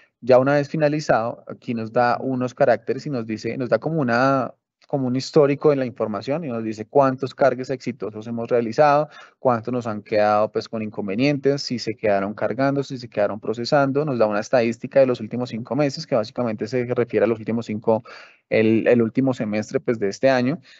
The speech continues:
Y nos da, pues, la información, ¿sí? Entonces, pues, aquí son todas las pruebas que se han realizado en el transcurso de este tiempo. Entonces,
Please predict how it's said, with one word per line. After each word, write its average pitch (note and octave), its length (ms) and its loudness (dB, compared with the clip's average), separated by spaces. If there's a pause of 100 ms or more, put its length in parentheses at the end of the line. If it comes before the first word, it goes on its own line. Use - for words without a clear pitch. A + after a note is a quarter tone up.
(1200)
Y G3 120 4
nos E3 160 4
da, B2+ 180 6
pues, A2 100 -4
la G#2+ 60 -2
información, F#2 580 -4
¿sí? - 120 -12
Entonces, - 260 -10
pues, A2+ 160 -10
aquí G#2 160 -10
son G#2 160 -10
todas G#2 220 2
las G#2+ 160 0
pruebas F#2+ 240 -4
que G#2 80 -8
se A2 80 -8
han G2+ 80 -6
realizado G2+ 480 -6
en G2+ 60 -8
el G#2 60 -8
transcurso - 440 -8
de G2+ 80 2
este G2 160 -4
tiempo. D#3 340 2
Entonces, F#2+ 540 -6